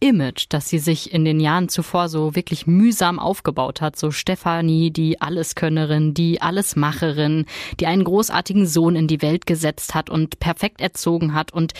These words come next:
dann hat sie es aus ihrer Sicht ja auch noch geschafft, einen Schlappschwanz wie Moritz, der irgendwie nichts hingekriegt hat, noch mit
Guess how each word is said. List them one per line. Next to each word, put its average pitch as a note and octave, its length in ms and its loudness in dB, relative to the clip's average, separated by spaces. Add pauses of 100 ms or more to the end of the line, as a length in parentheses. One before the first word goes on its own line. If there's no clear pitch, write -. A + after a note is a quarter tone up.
(120)
dann G3+ 180 2
hat A3+ 160 0
sie - 80 -2
es - 180 -4
aus D#3+ 200 -2 (100)
ihrer G3+ 400 2
Sicht D3 300 -6
ja D3+ 100 2
auch D3+ 220 -2
noch D#3 180 -2
geschafft, - 640 -4
einen D#3+ 300 2
Schlappschwanz F3 640 -2
wie D#3 80 2
Moritz, D#3 640 2
der D#3+ 140 0
irgendwie D#3 300 2
nichts F#3 240 0
hingekriegt G3 540 -2
hat, E3+ 200 -4
noch D#3+ 160 -6
mit F3+ 160 2